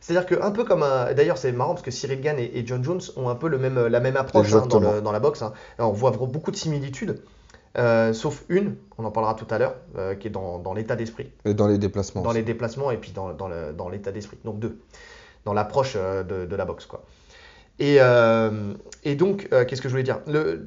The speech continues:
Speaker 1: le fait qu'il, qu'il, qu'il, euh, qu'il s'adapte aussi à l'adversaire, bah, ça le rend aussi imprévisible. C'est-à-dire qu'il peut commencer sur un coup de pied retourné, se rendre compte que l'adversaire s'approche un peu trop, et en fait, il va stopper son coup de pied retourné pour mettre un,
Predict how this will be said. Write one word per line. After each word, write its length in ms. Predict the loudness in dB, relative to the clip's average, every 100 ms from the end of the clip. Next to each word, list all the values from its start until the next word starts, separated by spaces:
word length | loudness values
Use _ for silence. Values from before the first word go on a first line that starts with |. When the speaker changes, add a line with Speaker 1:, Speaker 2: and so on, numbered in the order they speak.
| -12
Speaker 1:
le 240 | -4 -2
fait 180 | 4 4
qu'il, 260 | 2 -6 -6
qu'il, 340 | -8 -4 -4
qu'il, 140 | -2 0
euh, 280 | 2 2 0
qu'il 200 | -2 0
s'adapte 400 | 4 4 4 0
aussi 200 | 2 4
à 60 |
l'adversaire, 500 | 4 2 0 0 0
bah, 120 | 0
ça 160 | -2 0
le 80 | 0
rend 180 | 2 0
aussi 160 | 0
imprévisible. 380 | -2 -4 -6 -2
C'est-à-dire 260 | 2 2 2
qu'il 140 | -4
peut 80 | -4
commencer 400 | -2 -2 -2 -2
sur 160 | -2
un 40 | -6
coup 120 | -8
de 40 | -4
pied 100 | -2
retourné, 340 | -2 -4 -4
se 160 | -2 -2
rendre 160 | -2
compte 140 | -4 -2
que 80 |
l'adversaire 440 | 0 2 0 -2 -2
s'approche 360 | -2 -2 -4
un 40 | -4
peu 120 | -6
trop, 320 | -4 -2 0
et 160 | 0 0
en 40 |
fait, 200 | 0 -4
il 60 | -4
va 80 | -2
stopper 280 | -2 -2
son 140 | -4 -6
coup 100 | -6
de 60 |
pied 100 | -6
retourné 240 | -4 -4 -4
pour 180 | -2 -2
mettre 220 | -2 0
un, 140 | -2